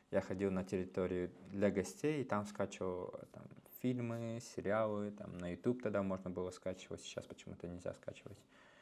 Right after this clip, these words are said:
И смотреть, а, у себя там в комнате, да, допустим. Организовывали, а, разные мероприятия,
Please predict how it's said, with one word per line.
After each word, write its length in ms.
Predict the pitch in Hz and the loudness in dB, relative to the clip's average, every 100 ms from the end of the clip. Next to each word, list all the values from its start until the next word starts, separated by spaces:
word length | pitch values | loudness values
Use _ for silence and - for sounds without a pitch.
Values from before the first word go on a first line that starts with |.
| - _ | -20 _
И 140 | 113 101 | -4 -4
смотреть, 720 | - 98 - 90 90 - - | 0 0 2 0 0 -8 -10
а, 960 | 85 85 85 85 87 85 87 - - - - - | -4 -2 0 0 -2 -2 -4 -4 -6 -8 -10 -10
у 40 | |
себя 280 | - 85 85 | -4 0 0
там 200 | - 90 | -2 -12
в 80 | - | -4
комнате, 380 | 90 87 87 - | -2 -2 -6 -10
да, 180 | 87 - | -10 -10
допустим. 420 | - - - - - - - | -12 -14 -12 -12 -14 -16 -2
Организовывали, 1400 | 110 117 107 113 113 104 123 139 131 127 123 123 123 120 113 | 0 2 2 2 0 2 4 6 4 4 4 4 4 2 0
а, 320 | 101 98 98 | 0 2 4
разные 380 | 104 104 104 98 | 6 4 2 -2
мероприятия, 1040 | 95 92 87 - 90 117 - - 180 180 | 0 -2 -4 0 2 4 0 -2 -2 -2